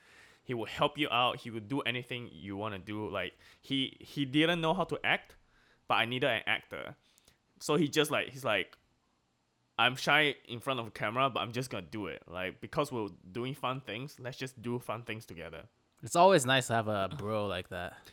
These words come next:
Speaker 1: Yeah. And he's always, like, s-, supporting people. He's like, "Yeah, you can do it. Like, just do it. Like, just keep pushing on." And the other day when I was talking to him,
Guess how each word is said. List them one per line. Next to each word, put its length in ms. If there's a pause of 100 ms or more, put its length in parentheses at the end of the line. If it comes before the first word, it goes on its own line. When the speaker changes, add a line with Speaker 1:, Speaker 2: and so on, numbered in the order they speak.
(380)
Speaker 1:
Yeah. 400 (520)
And 320
he's 240
always, 280
like, 180 (240)
s-, 240
supporting 500
people. 260
He's 120
like, 160
"Yeah, 180
you 140
can 180
do 180
it. 220
Like, 160
just 220
do 180
it. 160
Like, 180
just 200
keep 220
pushing 400
on." 320 (640)
And 480
the 180
other 160
day 100
when 140
I 40
was 100
talking 320
to 80
him, 260